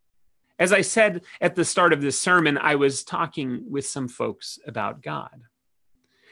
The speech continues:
And in this conversation, what I realized is that we need to give ourselves some grace, some patience,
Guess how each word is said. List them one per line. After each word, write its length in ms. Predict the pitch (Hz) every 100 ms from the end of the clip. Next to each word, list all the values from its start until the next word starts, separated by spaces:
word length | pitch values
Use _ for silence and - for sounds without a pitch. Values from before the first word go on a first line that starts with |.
| _
And 120 | - 196
in 180 | 214
this 200 | 220 214
conversation, 1000 | - - 180 185 185 - 120 113 120 117
what 180 | 127 139
I 100 | 139 131
realized 920 | 131 160 170 139 110 107 127 - - _ _ -
is 160 | 156 151
that 140 | 151
we 100 | 165
need 220 | 170 180
to 160 | 175 139
give 140 | 151
ourselves 720 | 151 147 - - 120 117 110 -
some 260 | 135 120
grace, 640 | 110 107 123 - - - _ _ _ _ _ _ _
some 240 | - 165
patience, 800 | 160 196 175 - - 151 - -